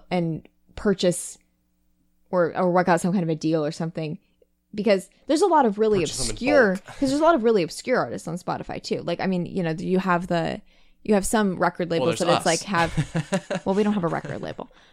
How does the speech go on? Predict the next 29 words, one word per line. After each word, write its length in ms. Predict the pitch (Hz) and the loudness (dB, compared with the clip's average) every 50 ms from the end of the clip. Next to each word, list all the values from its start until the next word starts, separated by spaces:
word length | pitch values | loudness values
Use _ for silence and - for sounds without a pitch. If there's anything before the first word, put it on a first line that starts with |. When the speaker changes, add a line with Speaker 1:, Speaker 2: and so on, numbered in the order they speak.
| _ - | _ -8
Speaker 1:
but 120 | - - 208 180 | 0 2 4 4
I 100 | 127 214 | 6 6
mean, 160 | 233 240 220 202 | 6 6 4 4
like, 220 | 190 180 - _ _ _ _ _ _ - | 2 0 -2 _ _ _ _ _ _ -2
there's, 280 | 208 226 220 214 214 - | 2 4 4 4 4 2
there's 180 | 220 220 208 | 0 0 2
some 180 | - 285 277 254 | 2 2 4 4
record 280 | 220 214 - 196 180 175 | 2 2 0 -2 -2 0
labels 320 | 180 180 170 165 175 175 - | 0 0 0 0 -2 -2 0
that 100 | 170 165 | 0 0
are 100 | 165 160 | 0 0
very 640 | 170 175 165 165 160 160 156 156 156 - - - - _ - - | 0 -2 -2 0 0 -2 -2 -4 -4 -6 -8 -12 -16 _ -14 -8
prominent 440 | - 196 185 185 180 185 185 180 - | -4 0 2 2 2 2 0 -2 -2
and 120 | 131 170 165 | -4 -6 -6
carry 520 | - 202 165 160 165 165 160 160 156 - _ - | -4 -4 -2 -2 0 0 -2 -2 -4 -6 _ -16
several, 440 | - - - 190 175 160 175 170 160 | -10 -2 0 0 0 2 2 0 0
like, 240 | 151 151 156 _ - | 0 -4 -8 _ -6
big 160 | 165 165 - | -6 -6 -4
name 200 | 156 156 156 - | -6 -8 -8 -8
artists 320 | - 160 156 156 156 170 - | -6 -6 -6 -6 -6 -4 -2
or, 140 | 170 180 | -2 -2
or 220 | - - 185 175 - | 0 0 -2 -2 0
artists 300 | 180 180 175 175 170 - | 2 0 0 0 -2 -4
that 80 | 185 | -4
have 160 | 170 175 156 - | -2 -2 -2 -2
their 140 | 160 139 | -4 -4
own 120 | 143 143 151 | -4 -6 -6
record 320 | 160 156 - - - - - | -8 -8 -8 -8 -10 -8 -8
label, 320 | 87 - - - - | -8 -8 -8 -10 -12